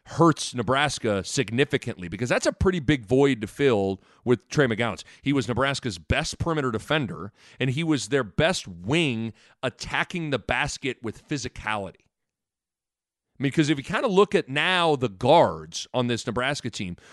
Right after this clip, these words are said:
Alonzo Verge and Bryce McGowens are skinny guys. Y-, C J Wilcher and Kos-,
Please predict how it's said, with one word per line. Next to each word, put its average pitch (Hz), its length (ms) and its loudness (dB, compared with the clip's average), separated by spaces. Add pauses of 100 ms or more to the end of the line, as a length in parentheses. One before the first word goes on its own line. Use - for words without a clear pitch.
(140)
Alonzo 151 400 2
Verge 143 380 2
and 110 120 -4
Bryce 131 260 -4
McGowens 127 460 -4
are 92 60 -8
skinny 120 680 -4
guys. - 520 -18 (600)
Y-, 123 140 -8
C 170 240 -2
J 160 160 4
Wilcher 151 380 2
and 135 100 -2
Kos-, 143 260 -4